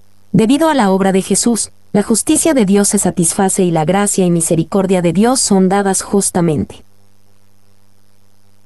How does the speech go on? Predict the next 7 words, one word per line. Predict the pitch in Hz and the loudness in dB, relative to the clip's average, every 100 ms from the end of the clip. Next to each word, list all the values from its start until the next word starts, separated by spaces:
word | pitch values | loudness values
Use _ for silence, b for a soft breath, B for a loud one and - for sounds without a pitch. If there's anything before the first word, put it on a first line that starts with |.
| - - - - - - | -20 -20 -20 -20 -20 -6
Dos, | - 185 240 - - - | 0 2 2 -2 -6 -2
a | 247 | 0
la | 381 | 0
tercera | 185 180 240 254 | 0 0 0 0
y | 240 | 0
cuarta | - 226 220 220 | 0 -2 0 -2
generación, | 208 190 180 170 - 160 113 | 0 2 2 0 -2 -2 -2